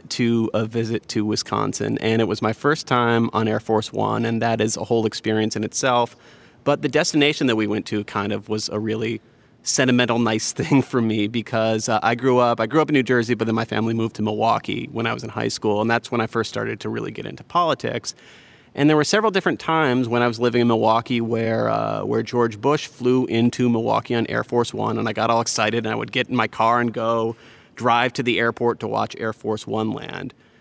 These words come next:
So the first time I was ever on it, we landed right at that same airport in Milwaukee, and that was just kind of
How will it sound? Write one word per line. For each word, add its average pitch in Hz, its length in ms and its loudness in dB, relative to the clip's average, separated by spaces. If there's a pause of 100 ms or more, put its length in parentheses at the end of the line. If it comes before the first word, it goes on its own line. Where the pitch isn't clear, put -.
(120)
So 156 320 2
the 151 120 0
first 170 260 -2
time 165 280 2
I 135 120 2
was 143 160 2
ever 139 180 2
on 143 240 0
it, 135 240 -2
we 131 160 -2
landed 135 520 0 (100)
right 127 220 2
at 135 100 -2
that 135 160 0
same 135 180 0
airport 123 460 2
in 120 160 0
Milwaukee, 117 480 0
and 117 100 -2
that 113 160 -2
was 113 140 -6
just - 160 -6
kind 120 180 2
of 113 260 -6